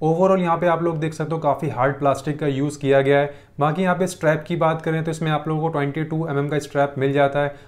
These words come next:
और स्ट्रैप की क्वालिटी भी काफ़ी सॉलिड देखने में लगती है। इसके अलावा साइड में दो बटन भी प्रोवाइड किए गए हैं। ऊपर वाले बटन को प्रेस करके आप लोग डायरेक्ट मेन मेन्यू में चले जाओगे,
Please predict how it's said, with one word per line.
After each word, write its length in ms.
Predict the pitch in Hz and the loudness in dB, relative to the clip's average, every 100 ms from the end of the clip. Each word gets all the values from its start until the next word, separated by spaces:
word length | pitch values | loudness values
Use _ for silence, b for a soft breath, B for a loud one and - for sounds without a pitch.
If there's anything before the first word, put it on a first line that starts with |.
| B | B
और 120 | 165 | -2
स्ट्रैप 300 | 170 - 175 | -2 0 0
की 60 | 190 | 0
क्वालिटी 320 | 180 165 165 | 0 0 0
भी 80 | 175 | 0
काफ़ी 280 | 160 143 170 | 0 0 -2
सॉलिड 380 | - 143 143 139 | -2 0 2 2
देखने 300 | 135 131 139 | 0 0 -2
में 100 | 170 | -2
लगती 340 | 127 - 135 | -4 -4 -2
है। 220 | 131 120 - B - 151 | 0 0 -6 B -12 -12
इसके 200 | - 180 | -2 2
अलावा 200 | 180 185 | 4 4
साइड 280 | 160 156 | 4 2
में 100 | 170 151 | 0 0
दो 120 | 160 | 0
बटन 280 | 147 151 151 | 0 0 -2
भी 80 | 165 | -2
प्रोवाइड 400 | 151 147 151 151 | 0 2 0 -2
किए 240 | 143 151 | -2 0
गए 100 | 151 | 0
हैं। 220 | 151 160 | -2 -4
ऊपर 220 | 147 143 160 | -4 -2 0
वाले 200 | 156 156 | 0 0
बटन 260 | 143 156 | -2 -2
को 100 | 156 | -4
प्रेस 240 | 135 139 139 | 0 0 0
करके 240 | 147 143 | -2 0
आप 140 | 139 | 0
लोग 160 | 147 139 | 0 0
डायरेक्ट 280 | 135 139 139 | 0 0 0
मेन 200 | 135 135 | -2 -2
मेन्यू 280 | 139 139 139 | -2 -2 -2
में 100 | 131 | -2
चले 260 | 131 135 | -2 0
जाओगे, 360 | 139 139 139 | 2 2 0